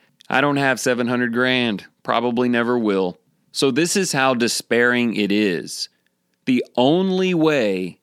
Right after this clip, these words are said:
I could come out from underneath it is if all of it was taken away. I couldn't do anything, not even point zero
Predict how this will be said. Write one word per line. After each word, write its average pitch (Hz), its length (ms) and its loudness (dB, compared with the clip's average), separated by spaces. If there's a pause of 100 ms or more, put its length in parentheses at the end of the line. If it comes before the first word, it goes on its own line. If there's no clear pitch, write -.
(160)
I 120 140 2
could 110 240 -4
come 131 200 -2
out 127 280 0
from 113 160 0
underneath 110 520 0
it 80 280 -6 (540)
is 117 200 0
if 117 180 2 (460)
all 151 380 2
of 113 100 -2
it 120 100 0
was 107 200 -2
taken 107 320 -2
away. 110 420 0
I 117 80 -2
couldn't 143 460 -4
do 127 320 0 (420)
anything, 143 1040 0 (260)
not 147 300 -2
even 151 460 -2 (120)
point 165 460 -4 (520)
zero 160 800 0